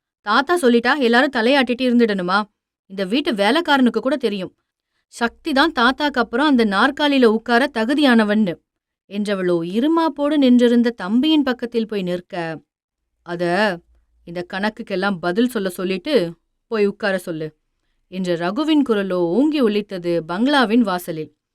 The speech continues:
மொத்த குடும்பமும் ரகுவை திரும்பி பார்த்து வெறித்தது. ஒரே நாளில் இத்தனை ட்விஸ்டா என்ற மிரட்சியோடு. சக்தியின் விழிகளோ அகல விரிந்தது ஆகுவின் கையில் இருந்த பச்சை வர்ண கோப்பை பார்த்த நொடி.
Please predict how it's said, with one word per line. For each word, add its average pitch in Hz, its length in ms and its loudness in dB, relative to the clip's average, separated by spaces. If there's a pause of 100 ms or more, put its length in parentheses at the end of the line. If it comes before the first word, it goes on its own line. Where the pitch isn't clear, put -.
(440)
மொத்த 226 340 -6
குடும்பமும் 302 520 2
ரகுவை 240 400 0
திரும்பி 277 380 0
பார்த்து 226 340 -4
வெறித்தது. 202 460 -6 (580)
ஒரே 175 280 -2
நாளில் 285 400 2
இத்தனை 254 380 -2
ட்விஸ்டா 254 400 -4 (100)
என்ற 220 240 0
மிரட்சியோடு. 190 600 -6 (640)
சக்தியின் 294 520 0
விழிகளோ 226 440 4 (180)
அகல 262 360 -2
விரிந்தது 208 560 0 (260)
ஆகுவின் 294 480 0
கையில் 254 320 0
இருந்த 233 320 4
பச்சை 277 440 -8
வர்ண 285 300 0
கோப்பை 233 360 -6
பார்த்த 214 340 -8
நொடி. 165 220 -10